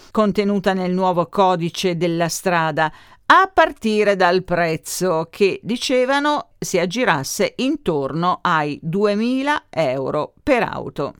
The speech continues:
Ancora cronaca giudiziaria, è stato condannato a ventisette anni di carcere Daniele Rezza,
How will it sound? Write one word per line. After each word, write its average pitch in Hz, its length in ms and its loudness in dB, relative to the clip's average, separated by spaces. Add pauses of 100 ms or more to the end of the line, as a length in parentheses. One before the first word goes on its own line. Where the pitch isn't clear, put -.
(220)
Ancora 302 380 4
cronaca 262 480 2
giudiziaria, 254 880 2
è 190 60 2
stato 196 340 0
condannato 202 680 0
a 180 80 2
ventisette 196 720 0
anni 185 260 0
di 180 160 -4
carcere 175 640 0
Daniele 180 500 0
Rezza, 196 600 0